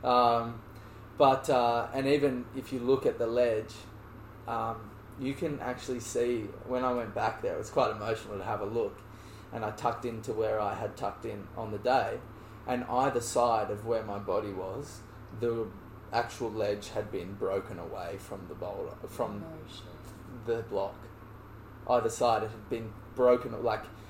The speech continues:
Speaker 1: you know, a, a good chunks of rock had been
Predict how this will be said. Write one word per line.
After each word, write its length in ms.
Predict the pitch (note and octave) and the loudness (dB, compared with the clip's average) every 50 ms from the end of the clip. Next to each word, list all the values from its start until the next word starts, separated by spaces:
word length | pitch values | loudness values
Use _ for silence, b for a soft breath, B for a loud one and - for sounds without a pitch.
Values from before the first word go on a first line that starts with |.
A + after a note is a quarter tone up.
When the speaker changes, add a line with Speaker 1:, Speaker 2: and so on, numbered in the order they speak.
| B B B | B B B
Speaker 1:
you 80 | C3 B2+ | 0 0
know, 280 | A#2+ G#2+ A#2 C#3+ - - | 2 2 0 0 0 -2
a, 1040 | A#2+ - - - - - - - - - - - - - - - - - - - - | -2 -4 -6 -14 -14 -14 -14 -14 -16 -16 -16 -16 -16 -16 -16 -16 -16 -14 -10 -6 -6
a 40 | A#2+ | -6
good 380 | A2 - - C#3+ C3+ B2+ A2+ | -4 0 2 2 4 2 0
chunks 500 | - - - B2+ A#2 A2 G2+ - - - | -4 -2 0 0 0 0 -2 -8 -10 -6
of 220 | - - G#2 G2+ A2 | -4 -4 -2 2 4
rock 240 | A#2+ A2 G#2 - | 4 4 4 2
had 160 | - A2+ G2 G2+ | 0 -8 -6 -6
been 200 | A2 G2+ G2+ | -6 -6 -6